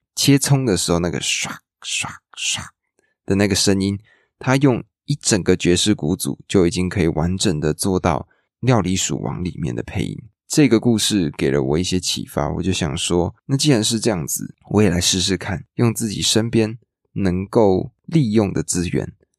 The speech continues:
来做一些不一样的小小的变动。那这就是我昨天所加的一个小彩蛋，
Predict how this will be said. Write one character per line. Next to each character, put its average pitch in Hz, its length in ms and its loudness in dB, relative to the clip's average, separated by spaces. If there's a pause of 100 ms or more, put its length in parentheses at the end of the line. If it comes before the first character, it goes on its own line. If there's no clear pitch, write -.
(340)
来 - 260 -2
做 90 260 2
一 82 60 2
些 76 400 0 (180)
不 117 140 2
一 92 80 2
样 92 160 0
的 - 200 -6
小 - 220 -2
小 87 140 -2
的 - 160 -8
变 95 120 0 (120)
动。 - 160 -2 (340)
那 101 140 2
这 101 120 4
就 98 160 4
是 95 160 0
我 65 420 0 (180)
昨 101 180 4
天 131 180 0
所 90 240 -2
加 82 220 0
的 85 100 0
一 76 80 0
个 85 120 -2
小 - 200 -2
彩 - 200 -4
蛋， - 180 -4